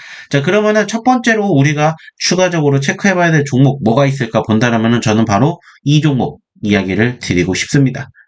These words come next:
자, 뭐냐? 젠벡스라는 종목입니다. 자, 보시는 것처럼 투자번호 공팔이이칠공에 편입되어 있고요. 일단은 보시는 것처럼 이 기업도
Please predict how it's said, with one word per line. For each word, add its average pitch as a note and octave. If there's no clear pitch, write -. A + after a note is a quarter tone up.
자, -
뭐냐? B2
젠벡스라는 A2+
종목입니다. G#2
자, A#2
보시는 E3+
것처럼 D3+
투자번호 E3+
공팔이이칠공에 C#3+
편입되어 D3
있고요. C3+
일단은 G#3
보시는 F#3
것처럼 E3+
이 C#3
기업도 C#3+